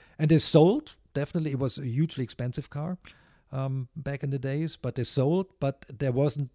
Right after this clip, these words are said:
that big of an overhang of need and, uh, and want. So we, it, it was relatively correctly,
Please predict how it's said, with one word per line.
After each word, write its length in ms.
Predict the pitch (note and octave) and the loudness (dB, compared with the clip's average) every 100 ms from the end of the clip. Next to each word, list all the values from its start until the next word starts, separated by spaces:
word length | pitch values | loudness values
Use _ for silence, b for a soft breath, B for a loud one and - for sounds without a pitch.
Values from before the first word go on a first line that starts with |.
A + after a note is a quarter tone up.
| _ - | _ -8
that 240 | B2+ B2 - G#2 F#2 - | -6 -6 -10 -20 -6 0
big 220 | D3 C3 | 2 2
of 140 | A#2+ A#2+ | -2 -6
an 40 | - | -2
overhang 540 | B2+ A#2+ G2 A2+ G#2+ | -2 0 -2 -2 -4
of 200 | A#2 - | -6 -6
need 400 | A2+ B2 B2 G#2 | -2 0 0 -4
and, 340 | - G#2 G2+ G#2 | -8 -8 -8 -8
uh, 160 | G2+ G#2+ | -8 -8
and 140 | F#2+ | -8
want. 400 | F#2+ G#2 F#2 - b b b b | -6 -6 -6 -12 b b b b
So 180 | b B2 | b -4
we, 140 | A2+ C#3+ | -2 -2
it, 200 | D#3 E3 | -4 -6
it 160 | C#3+ | -4
was 400 | C#3+ C3+ - - - _ _ _ _ D#3+ D#3+ | -2 -2 -2 -8 -12 _ _ _ _ -20 -12
relatively 800 | C3+ B2+ D#3 D#3+ D3+ C3+ - B2+ | -4 2 4 4 2 -2 -2 -6
correctly, 840 | A#2 - A#2 A#2 A#2+ - A2 G2+ | -6 -4 0 0 -2 -6 -6 -6